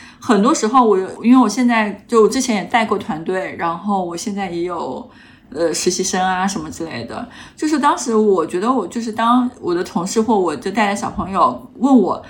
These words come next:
这是要怎么做的时候，我经常就是会被问懵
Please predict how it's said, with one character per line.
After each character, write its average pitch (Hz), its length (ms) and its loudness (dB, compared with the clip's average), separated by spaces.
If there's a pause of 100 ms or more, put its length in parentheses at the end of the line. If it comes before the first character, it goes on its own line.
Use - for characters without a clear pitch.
(100)
这 - 160 -2
是 285 120 2
要 262 100 4
怎 240 80 -2
么 151 140 -8
做 302 200 0
的 220 120 0
时 - 120 -8
候， - 400 -8 (200)
我 247 100 6
经 330 180 4
常 220 280 4
就 269 100 -4
是 262 160 0
会 - 400 -4
被 285 300 -2 (140)
问 311 200 4
懵 262 420 6